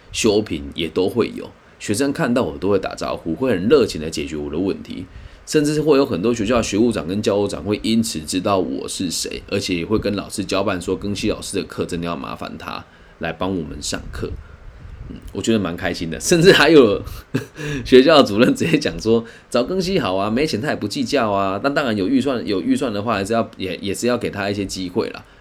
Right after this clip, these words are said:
不然每次都让他这样帮我们协助。对，其实在这个行业，现在我已经做得有点心得了。哦，红光哦，红光这个就有一，也，也蛮，蛮好，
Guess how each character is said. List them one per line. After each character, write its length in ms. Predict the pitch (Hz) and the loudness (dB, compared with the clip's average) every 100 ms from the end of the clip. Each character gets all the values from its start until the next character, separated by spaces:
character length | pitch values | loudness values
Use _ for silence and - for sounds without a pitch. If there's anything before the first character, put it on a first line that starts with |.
| - | -4
不 80 | |
然 100 | 123 | -2
每 140 | 101 90 | -2 -4
次 160 | 135 | -2
都 360 | 113 113 113 113 | 0 4 4 2
让 180 | 113 107 | 0 -2
他 180 | 104 110 - | 0 -2 0
这 80 | 120 | -2
样 140 | 101 | 0
帮 160 | 101 101 | -2 -2
我 80 | 85 | -6
们 160 | 73 76 | -8 -10
协 280 | 73 78 73 | -8 -8 -8
助。 280 | 98 92 - - _ | -6 -6 -6 -16 _
对， 160 | 85 - | -8 -8
其 100 | - | -6
实 220 | 190 123 | 0 2
在 180 | 113 160 | 2 0
这 140 | 131 143 | 0 0
个 160 | 107 | 0
行 160 | 87 104 | -2 2
业， 320 | 117 104 85 - - - - - - | 4 2 0 -8 -20 -20 -20 -20 -10
现 160 | 139 | -4
在 100 | 139 | 0
我 160 | 113 85 | 0 0
已 40 | |
经 340 | 87 110 110 110 | -2 0 2 0
做 220 | - 110 | 0 0
得 100 | 90 | 2
有 220 | 90 98 | 0 2
点 120 | 101 78 | 0 -2
心 320 | - 92 90 | -4 -4 -4
得 100 | 87 | -8
了。 220 | - - - - - - - - - - - - - | -10 -12 -14 -20 -20 -20 -20 -20 -18 -18 -20 -20 -18
哦， 80 | - | -16
红 240 | - 123 160 | 0 2 6
光 240 | 185 170 | 6 6
哦， 220 | 160 95 - - - - - - - | 4 2 -4 -12 -10 -8 -8 -12 -4
红 340 | 123 165 226 | 0 2 4
光 240 | 220 240 240 | 6 6 6
这 100 | 240 | 8
个 160 | 156 | 8
就 220 | 139 170 | 8 6
有 220 | 143 107 110 | 6 6 6
一， 180 | 135 | 2
也， 220 | 135 131 113 | 4 4 6
也 180 | 113 | 4
蛮， 240 | 110 107 160 | 2 -2 -2
蛮 220 | 131 127 | -2 -2
好， 220 | 127 110 | 0 0